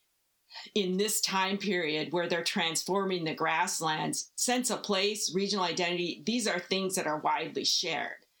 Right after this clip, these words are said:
If I were to ask different questions, maybe about early policies or as po-, farm, agricultural, economic policies developed over time,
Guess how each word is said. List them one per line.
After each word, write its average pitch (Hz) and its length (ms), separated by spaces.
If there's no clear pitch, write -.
If 208 200
I 247 200
were 254 100
to - 120
ask 170 360
different 202 320
questions, 160 840
maybe 180 340
about 175 340
early 180 360
policies 185 800
or 135 80
as 165 180
po-, 165 360
farm, 170 460
agricultural, 165 960
economic 170 560
policies 170 520
developed 180 580
over 233 220
time, 220 440